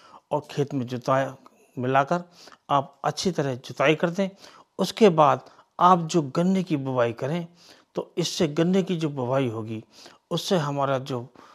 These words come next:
पोषक तत्व प्राप्त होगा, वो शुरू से अंत तक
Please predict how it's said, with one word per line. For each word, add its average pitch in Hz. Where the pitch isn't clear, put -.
पोषक 185
तत्व 170
प्राप्त 131
होगा, 117
वो 151
शुरू 208
से -
अंत 151
तक 180